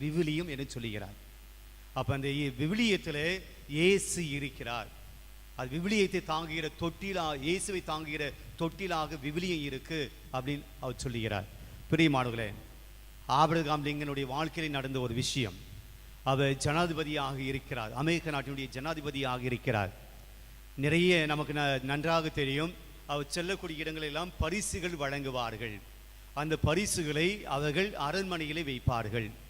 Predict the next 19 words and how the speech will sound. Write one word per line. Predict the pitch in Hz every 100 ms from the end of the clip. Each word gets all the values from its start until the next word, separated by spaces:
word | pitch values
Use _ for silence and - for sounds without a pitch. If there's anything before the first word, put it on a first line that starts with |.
| - - - - - - 131
அந்த |
அரண்மனையிலே | 131 185 196 190 180
வைக்கக்கூடிய, | 160 165 160 - 156 147 151 147
வைக்கிற | 147 160
போது | 143 135 143 165 113 - - -
மிக | 143 156 160
விலை | 139 165 196
உயர்ந்த | 190 190 208 220 220
பரிசுகள் | - 175 185 - 175
எல்லாம் | 170 165 185 190
அந்த | 147 143
அரண்மனையிலே | 143 170 160 147 143 165 185 - -
ஆபிரகாம் | 135 156 170 156 156 147
லிங்கன் | 147 151
அந்த | 131
ஒயிட் | 131 165 165
ஹவுஸிலே | 147 135 151 170 - -
அவர் | 139 131
வைத்திருந்தார். | 143 139 139 120 117 113 110